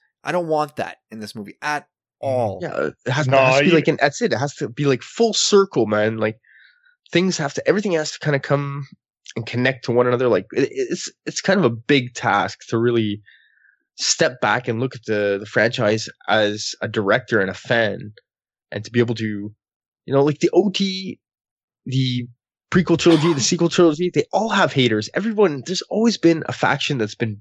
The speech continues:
Speaker 2: butthurt by this, and there will be again.
Speaker 1: <laughs>
Speaker 2: So, I don't know, like,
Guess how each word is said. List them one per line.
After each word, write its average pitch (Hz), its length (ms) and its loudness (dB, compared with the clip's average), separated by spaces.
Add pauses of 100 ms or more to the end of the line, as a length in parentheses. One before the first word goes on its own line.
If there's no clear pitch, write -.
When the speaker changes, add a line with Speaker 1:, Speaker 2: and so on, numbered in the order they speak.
(120)
Speaker 2:
butthurt 113 500 -2
by 101 160 2
this, 104 380 -4 (760)
and 151 160 -2
there 147 120 4
will 143 240 4
be 165 160 2
again. 147 540 0
Speaker 1:
<laughs> - 20 -20 (600)
Speaker 2:
So, 123 500 2 (680)
I 120 100 -4
don't 208 120 -4
know, 226 100 -6
like, 123 200 -2